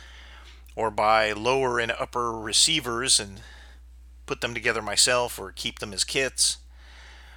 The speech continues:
And if I bought twenty of these things, hey, if the price of these things doubles because of some, you know, the next tragedy or the next shortage or the next round of riots or whatever else, I can sell these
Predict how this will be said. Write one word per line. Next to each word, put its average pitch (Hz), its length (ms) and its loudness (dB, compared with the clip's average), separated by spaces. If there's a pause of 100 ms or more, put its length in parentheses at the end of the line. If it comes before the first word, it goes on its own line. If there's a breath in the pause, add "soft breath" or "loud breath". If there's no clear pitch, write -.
(520 soft breath)
And 131 100 -4
if 151 80 -2
I 175 80 6
bought 170 380 4
twenty 240 320 0
of 170 80 0
these 135 200 4
things, 117 460 -2 (320)
hey, 214 220 0
if - 120 -2
the 143 80 0
price 208 460 4
of 170 100 0
these 151 240 4
things 139 300 -2
doubles 131 420 2
because 113 440 -2
of 104 100 -2
some, 104 300 2 (500 loud breath)
you 110 140 -2
know, 107 140 2
the 113 120 -2
next 127 360 6
tragedy 120 600 6
or 117 60 -2
the 110 100 -4
next 107 220 -4
shortage 143 600 2
or 110 60 -4
the 110 100 -4
next - 400 0 (420)
round 127 320 6
of 113 140 -4
riots 113 460 0
or 117 40 -4
whatever 123 360 4
else, 95 440 0 (1040 soft breath)
I 139 80 10
can 147 140 -2
sell 196 260 12
these 139 400 0